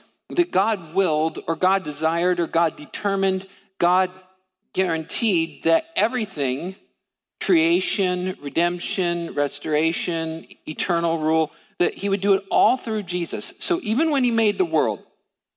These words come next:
Jesus was an instrument in that. And when he made the world, it was not an accident that humanity sinned. It was not a surprise to him. It was planned from the beginning in the strange, mysterious, eternal will of God.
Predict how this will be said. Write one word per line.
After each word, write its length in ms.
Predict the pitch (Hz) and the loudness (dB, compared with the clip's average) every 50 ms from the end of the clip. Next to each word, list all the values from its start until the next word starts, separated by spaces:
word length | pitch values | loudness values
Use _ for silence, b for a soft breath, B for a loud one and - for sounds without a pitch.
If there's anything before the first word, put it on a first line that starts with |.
| _ _ _ - | _ _ _ -2
Jesus 360 | - 190 208 180 185 175 - | 0 0 2 2 0 0 0
was 160 | 170 160 143 160 | 0 -2 -2 -2
an 120 | 151 151 | -4 -4
instrument 500 | 143 156 151 - - 160 139 135 131 - - | -4 -4 -6 -6 -4 -4 -2 -2 -2 -4 -4
in 160 | 139 131 120 | -4 -2 -2
that. 360 | 113 95 92 - - _ _ _ _ _ _ _ _ _ _ _ _ - | -4 -4 -6 -10 -20 _ _ _ _ _ _ _ _ _ _ _ _ -2
And 80 | 151 170 | 0 2
when 100 | 196 208 | 2 2
he 80 | 202 | 2
made 320 | 190 190 208 233 277 247 247 | 2 2 0 0 0 0 -2
the 80 | 208 | -2
world, 320 | 147 135 131 131 139 143 170 | 0 0 0 0 0 0 0
it 80 | 170 | 0
was 180 | 156 190 196 220 | 0 0 0 0
not 220 | 220 208 208 190 | 0 0 -2 -2
an 100 | 175 170 | -4 -4
accident 560 | 170 180 202 208 - - 156 139 139 143 139 | -4 -4 -4 -4 -4 -6 -4 -4 -4 -4 -4
that 80 | 147 135 | -6 -8
humanity 600 | - - 170 160 160 156 160 160 156 139 131 127 | -8 -8 -6 -4 -4 -2 -2 -2 -2 -2 -4 -4
sinned. 480 | - - - 196 190 170 151 156 160 170 | -4 -4 -2 -2 0 0 -2 -2 -2 -2
It 80 | 151 | 0
was 160 | 175 190 190 | 0 0 0
not 160 | 214 202 190 175 | 0 0 0 0
a 40 | |
surprise 560 | 165 - 175 - - 185 190 208 220 240 226 - | -2 -6 -6 -4 -2 0 0 0 0 -2 -6 -6
to 100 | - 147 | -6 -4
him. 180 | 135 127 135 156 | -4 -4 -4 -2
It 60 | 170 | 0
was 200 | 170 185 190 185 | 0 0 0 0
planned 400 | - - 247 254 277 269 247 - | -2 -4 -2 -2 0 -2 -2 0
from 140 | 247 214 196 | 0 0 0
the 80 | 180 | 0
beginning 460 | 156 156 - 160 156 147 139 139 139 | -2 -4 -4 -2 -2 -2 0 -2 -2
in 100 | 143 147 | -2 -4
the 80 | 143 143 | -4 -4
strange, 480 | - - - 170 170 185 196 202 185 - | -6 -6 -4 -2 0 0 0 -2 -2 -6
mysterious, 640 | 160 151 - - - 175 175 170 170 170 165 - | -8 -10 -8 -2 0 2 2 4 2 2 0 -2
eternal 440 | 135 135 - - 175 175 185 190 170 | -8 -10 -8 -6 -2 0 0 0 2
will 160 | 165 165 170 | 2 0 0
of 120 | 156 143 | 0 -2
God. 280 | - 139 135 131 131 | -2 0 0 0 0